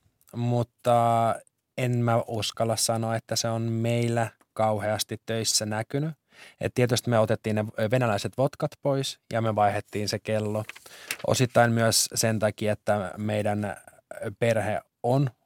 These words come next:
ää, Ukrainasta, ukki on, äiti on viettänyt siellä, ää, kesiä, niin se on sillai sydäntä lähellä oleva asia.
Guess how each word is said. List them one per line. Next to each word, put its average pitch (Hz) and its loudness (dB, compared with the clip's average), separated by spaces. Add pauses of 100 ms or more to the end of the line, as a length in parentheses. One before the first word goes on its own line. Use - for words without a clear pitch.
(360)
ää, 113 -2
Ukrainasta, 117 0
ukki 113 -6
on, 110 -4 (140)
äiti 110 -4
on 110 -4
viettänyt 107 -6
siellä, 104 -4 (440)
ää, 117 -2
kesiä, 110 2 (260)
niin 95 -2
se - -2
on 98 0
sillai 113 0
sydäntä 104 0
lähellä 101 2
oleva 95 0
asia. 98 -6